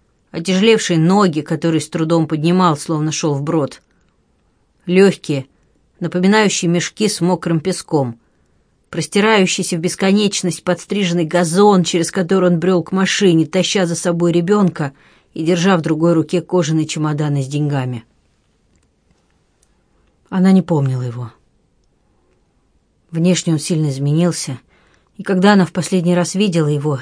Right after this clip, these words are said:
ей едва исполнилось четыре. Два года составляли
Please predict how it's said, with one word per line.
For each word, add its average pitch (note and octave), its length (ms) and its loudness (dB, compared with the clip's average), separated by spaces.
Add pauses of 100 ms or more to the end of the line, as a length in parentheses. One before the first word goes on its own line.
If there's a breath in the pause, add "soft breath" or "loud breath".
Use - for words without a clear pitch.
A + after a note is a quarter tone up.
ей G3 180 0
едва D3+ 360 -2
исполнилось D#3 680 -4
четыре. C3+ 540 -8 (1500)
Два F3+ 240 -2
года E3 400 0 (1300)
составляли F#3+ 720 2